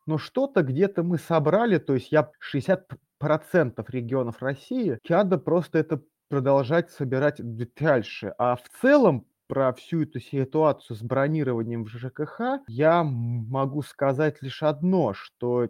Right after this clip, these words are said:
что последний раз вот этот весь бизнес, так сказать, бизнес-процесс, он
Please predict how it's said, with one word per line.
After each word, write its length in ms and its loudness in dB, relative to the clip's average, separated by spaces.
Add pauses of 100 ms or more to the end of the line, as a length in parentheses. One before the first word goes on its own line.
что 220 -8
последний 680 -2
раз 300 -2
вот 100 -6
этот 260 -6
весь 240 -4
бизнес, 420 -4
так 100 -20
сказать, 280 -6
бизнес-процесс, 1400 -4
он 260 -4